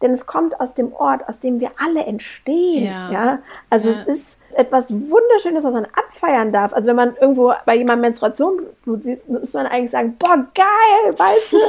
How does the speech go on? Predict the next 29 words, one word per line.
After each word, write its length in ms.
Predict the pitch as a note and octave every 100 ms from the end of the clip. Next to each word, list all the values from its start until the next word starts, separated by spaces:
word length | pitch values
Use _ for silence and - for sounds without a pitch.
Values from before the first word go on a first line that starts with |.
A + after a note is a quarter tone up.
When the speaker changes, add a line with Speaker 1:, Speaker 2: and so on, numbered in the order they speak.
| F4+
Speaker 1:
ey, 200 | - - - - -
Speaker 2:
<laughs> 260 | - _ _
Speaker 1:
wie 120 | G#4+
abgefahren, 760 | - G4 - G#4+ - C4+ C4+ C#4
wir 100 | C#4+
Speaker 2:
Ja. 60 | D#4
Speaker 1:
kommen 160 | G4+
da 60 | G4+ -
alle 220 | C#4 C#4
her.“ 520 | B3+ F4 F4+ D4 D#4 A#3+
Ja? 240 | A3+ C#4 - - - -
Und 160 | B3
stattdessen, 760 | B3 B3 A#3+ A#3+ B3+ C4 B3+ B3+ - _
ja, 260 | B3 A3 G3
bricht 260 | G#3+ A#3+ C4+
die 60 |
Panik 460 | C4+ A#3+ A#3 A#3+ -
aus 300 | G#3 A3 G#3+
und 340 | - G#3+ G#3+ -
wir 480 | G3+ A3 G#3+ G#3+ A3
fühlen 320 | - A3 G#3+
uns 180 | G#3 G#3+
irgendwie 280 | A3 G#3+ A3
unwohl 600 | - A3 G3+ G3+ G3+ G#3
und 360 | - G3+ G3+ - - - -
haben 140 | G#3+
das 180 | G#3 G3+
Gefühl, 640 | G3+ - G#3 G#3 G#3 G#3 - _ -
ja, 240 | D#3+